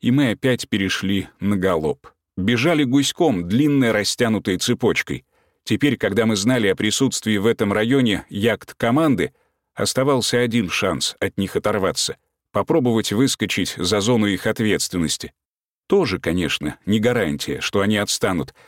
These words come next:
но больше ничего в голову не приходило. Через три часа, таща по очереди тяжеленный ящик, по недоразумению названный рацией,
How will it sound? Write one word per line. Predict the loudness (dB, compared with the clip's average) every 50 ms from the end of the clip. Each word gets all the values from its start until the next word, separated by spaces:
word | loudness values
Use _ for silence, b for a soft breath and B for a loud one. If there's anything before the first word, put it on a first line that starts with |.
| b b b b
но | b 0 2
больше | 2 2 2 2 0 0 0
ничего | 0 0 0 0 0 0 2 2 0
в | 0 -2
голову | 0 0 2 2 2 2 0
не | 0 0 0
приходило. | -2 -4 -2 0 0 0 0 -2 -6 -8 -10 -14 _ _ _ _ _ _ _ _ _ _ -4
Через | -2 0 0 0 -2 -2 -2
три | 0 0 2 2 2
часа, | 0 -2 -2 0 0 0 0 -2 -4 _ _ _ _ _ _ _
таща | -2 0 0 2 2 2 0 2
по | 2 2
очереди | 4 4 2 2 2 0 0 0 0 -2
тяжеленный | 0 0 0 2 2 2 2 2 2 2 2 2 0 0
ящик, | 0 0 0 0 0 -2 -2 -4 -6 -10 -14 -18 -20 _ _ _
по | 0 2
недоразумению | 2 2 2 2 2 2 2 2 2 4 4 4 4 4 2 2 2 2
названный | 2 2 0 0 0 0 0 0 2 2 2
рацией, | 0 0 0 -2 -2 0 0 0 -2 -4